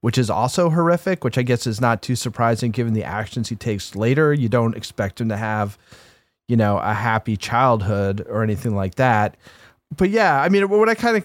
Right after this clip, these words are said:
came away thinking about all this, I mean, it's not like it was hard. Like, it seemed like people kinda knew that he was doing messed up stuff and nobody was really either going to the police about it or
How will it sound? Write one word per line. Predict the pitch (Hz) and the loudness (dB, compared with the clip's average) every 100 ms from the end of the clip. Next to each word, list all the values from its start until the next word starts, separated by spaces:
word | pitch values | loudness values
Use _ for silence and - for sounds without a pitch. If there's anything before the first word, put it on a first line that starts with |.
| _ - | _ -2
came | 190 165 | 2 2
away | 147 147 147 139 - - | 4 4 4 0 -4 -6
thinking | - 202 165 | -2 0 2
about | 117 113 107 | 2 2 2
all | 117 117 | 2 0
this, | 110 107 107 - - _ _ _ 175 | 2 2 2 -2 -8 _ _ _ 0
I | |
mean, | 180 | 2
it's | 185 175 233 | 2 -2 0
not | 240 | 2
like | 202 165 | 2 2
it | |
was | 139 | 0
hard. | - - 156 165 165 165 165 _ _ _ - | -2 2 4 6 4 0 -6 _ _ _ 0
Like, | 147 120 | 0 0
it | 143 | -2
seemed | - 208 | 2 2
like | 147 | 2
people | - 156 | 0 0
kinda | 127 147 127 | 0 2 2
knew | 107 107 123 | 4 4 4
that | 147 123 | 4 2
he | 127 | 2
was | 113 | 2
doing | - 127 110 | 2 4 4
messed | 104 117 - - | 4 2 0 2
up | 104 - | 2 2
stuff | - - 101 131 - - _ _ _ _ _ | -6 -2 2 2 -2 -20 _ _ _ _ _
and | 135 127 | 2 4
nobody | 131 135 135 | 4 4 2
was | 127 117 - | 2 0 0
really | 123 120 117 107 104 101 _ _ _ - | 2 4 4 2 0 -2 _ _ _ -2
either | 143 123 | 2 2
going | 113 - 123 120 | 0 2 2 2
to | - 123 | 0 -2
the | 101 | -2
police | - 117 120 165 - | -4 -4 -2 -2 -2
about | 165 151 151 | 0 2 2
it | 151 147 - | 2 0 -2
or | 120 120 113 107 107 | -2 2 4 4 2